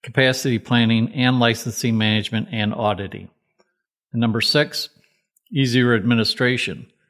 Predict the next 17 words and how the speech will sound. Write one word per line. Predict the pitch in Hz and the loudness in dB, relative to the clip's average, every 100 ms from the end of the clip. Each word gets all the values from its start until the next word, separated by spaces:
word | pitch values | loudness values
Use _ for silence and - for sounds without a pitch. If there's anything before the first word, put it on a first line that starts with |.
| _ _ _ - | _ _ _ -8
Z | 110 131 147 | 0 2 2
T | - 131 | 0 2
N | 123 | 4
A | 120 113 | 4 0
solutions | - 131 131 113 127 117 | -2 0 2 0 0 -2
are | 117 104 - | 0 0 2
often | 120 120 135 | 0 0 0
much | 120 107 - | 0 0 0
leaner, | 123 135 135 135 | 0 0 2 0
cleaner, | 120 - 131 127 127 | -2 0 2 4 2
and | 107 104 | 0 0
therefore | 110 110 110 107 135 | 0 0 -2 -2 -2
easier | 123 117 117 | -2 0 -2
to | 107 120 | -2 -6
deploy | 101 - 117 113 110 | -8 -4 0 2 0
and | 104 | -2
manage. | 104 95 92 - - | -2 -4 -6 -12 -18